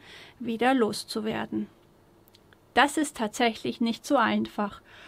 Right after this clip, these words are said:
Und neben einer gesunden und ballaststoffreichen Ernährung gibt es auch unterschiedliche Methoden der Darmreinigung.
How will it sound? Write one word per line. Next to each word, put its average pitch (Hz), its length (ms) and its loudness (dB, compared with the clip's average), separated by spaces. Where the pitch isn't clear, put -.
Und 240 180 4
neben 294 300 8
einer 226 240 4
gesunden 311 600 4
und 220 180 2
ballaststoffreichen 226 960 4
Ernährung 269 580 8
gibt 247 240 2
es 220 160 2
auch - 140 0
unterschiedliche 285 920 4
Methoden 240 600 2
der 233 140 0
Darmreinigung. 208 1000 2